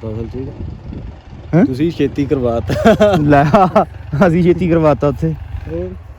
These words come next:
Speaker 2: ਲੇਜ਼ਰ ਤਾਂ ਹੋਇਆ ਬਈ, ਆ ਤੈਂ ਪੰਗਾ ਪਾਇਆ ਉਰੇ ਆ।
Speaker 1: ਨਹੀਂ, ਊਂ ਗੱਲ ਕਰਦਾ ਵੀ ਹੁਣ ਖੇਤ ਹੈ।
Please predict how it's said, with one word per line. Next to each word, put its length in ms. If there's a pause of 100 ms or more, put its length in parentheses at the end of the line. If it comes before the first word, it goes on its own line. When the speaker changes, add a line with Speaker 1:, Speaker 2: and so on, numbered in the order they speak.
(160)
Speaker 2:
ਲੇਜ਼ਰ 280
ਤਾਂ 80
ਹੋਇਆ 200
ਬਈ, 160
ਆ 80
ਤੈਂ 220
ਪੰਗਾ 260
ਪਾਇਆ 280
ਉਰੇ 240
ਆ। 120
Speaker 1:
ਨਹੀਂ, 160
ਊਂ 240
ਗੱਲ 180
ਕਰਦਾ 260
ਵੀ 100
ਹੁਣ 180
ਖੇਤ 300
ਹੈ। 480